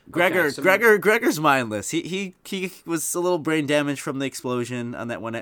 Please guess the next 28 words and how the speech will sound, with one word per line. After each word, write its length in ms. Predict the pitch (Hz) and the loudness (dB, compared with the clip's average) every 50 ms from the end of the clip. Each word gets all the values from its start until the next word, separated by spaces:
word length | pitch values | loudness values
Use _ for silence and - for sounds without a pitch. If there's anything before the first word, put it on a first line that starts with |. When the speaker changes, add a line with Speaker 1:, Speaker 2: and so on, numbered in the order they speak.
| - | -10
Speaker 1:
one 220 | - 117 120 117 117 | -8 -8 -8 -8 -6
planet 260 | - 131 117 117 113 | -8 -8 -6 -6 -6
with 100 | 101 107 | -10 -10
the 100 | - 110 107 | -10 -12 -8
droids. 580 | 95 110 104 101 101 101 101 101 95 - - _ _ - _ _ _ _ _ _ | -6 -6 -4 -4 -4 -4 -6 -8 -10 -12 -16 _ _ -20 _ _ _ _ _ _
So, 520 | - - 110 107 98 98 104 104 104 - _ _ _ _ _ _ _ _ _ _ _ _ _ _ _ _ _ _ _ _ _ _ _ _ - | -12 -6 -4 -2 -2 -2 -2 -2 -4 -6 _ _ _ _ _ _ _ _ _ _ _ _ _ _ _ _ _ _ _ _ _ _ _ _ -12
but 300 | - 113 107 101 - - _ _ _ _ - | -8 -6 -6 -6 -6 -10 _ _ _ _ -10
yeah, 340 | 110 107 95 87 85 76 65 | -8 -8 -6 -6 -10 -10 -10
it 80 | 92 120 | -8 -6
was, 180 | 120 117 - | -6 -4 -4
it 60 | 139 | -4
was 140 | 131 120 101 104 | -4 -4 -4 -6
Wolf 380 | 104 98 90 85 _ _ _ _ _ _ _ - | -8 -8 -8 -8 _ _ _ _ _ _ _ -16
at 140 | - 90 - | -16 -16 -14
that 160 | 92 82 - | -14 -16 -16
point. 260 | _ - 62 65 - _ _ _ _ _ _ _ _ _ _ _ _ _ _ _ _ _ _ _ _ - | _ -20 -20 -20 -20 _ _ _ _ _ _ _ _ _ _ _ _ _ _ _ _ _ _ _ _ -18
Speaker 2:
Interesting. 520 | 151 156 - 139 - - - - 69 - _ _ _ _ - - | -16 -14 -12 -12 -12 -12 -12 -16 -18 -20 _ _ _ _ -16 -16
Okay. 280 | 143 - 127 98 90 - _ _ _ _ _ _ | -12 -12 -12 -12 -12 -16 _ _ _ _ _ _
So 220 | _ - - 151 143 | _ -6 -4 -4 -4
I 140 | 127 139 143 | -2 -4 -6
wonder, 720 | 131 123 131 143 156 165 165 175 175 175 170 165 - - - | -6 -6 -8 -6 -6 -6 -4 -4 -4 -2 -2 -4 -6 -8 -8
I, 200 | 120 127 131 127 - - 139 | -6 -6 -6 -6 -6 -6 -6
I 40 | 135 | -6
do 260 | 135 113 156 170 190 | -6 -6 -8 -8 -8
wonder 520 | 185 143 139 139 143 147 135 127 120 120 | -8 -8 -8 -8 -8 -6 -6 -6 -6 -6
if 300 | 120 - - 120 113 - | -6 -6 -8 -10 -10 -8
it 60 | 123 120 | -10 -8
would, 180 | 113 113 110 | -8 -8 -10